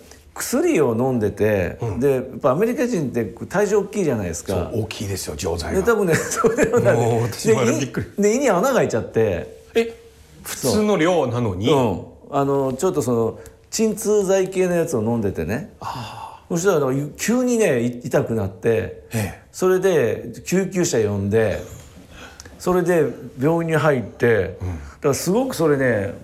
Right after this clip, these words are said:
Speaker 1: あの、で、後で請求書が来てね、確かに八百万円ぐらい請求されたんですよ、日本円で言うと。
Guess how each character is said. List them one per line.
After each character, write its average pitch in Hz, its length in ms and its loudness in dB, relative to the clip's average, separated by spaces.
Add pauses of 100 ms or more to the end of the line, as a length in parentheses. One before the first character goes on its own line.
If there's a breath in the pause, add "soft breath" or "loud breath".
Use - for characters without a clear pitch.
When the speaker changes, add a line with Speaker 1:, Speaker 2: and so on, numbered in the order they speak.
Speaker 1:
あ 113 120 -2
の、 113 320 -4 (240 loud breath)
で、 156 240 2
後 214 240 2
で 196 60 2
請 190 320 -2
求 208 100 -4
書 208 140 -2
が 160 100 0
来 113 60 -8
て 113 140 0
ね、 110 100 -2
確 - 160 -2
か 120 80 -2
に 101 60 -2
八 90 200 -2
百 202 200 0
万 233 160 0
円 233 60 0
ぐ 240 60 2
ら 196 60 4
い - 20 2
請 139 140 0
求 127 80 -2
さ 139 80 0
れ 127 60 2
た 113 80 0
ん - 20 0
で 95 60 -2
す - 60 -6
よ、 80 140 -2
日 104 120 -2
本 107 100 0
円 104 80 0
で 101 80 0
言 98 80 0
う 90 60 -8
と。 - 320 -10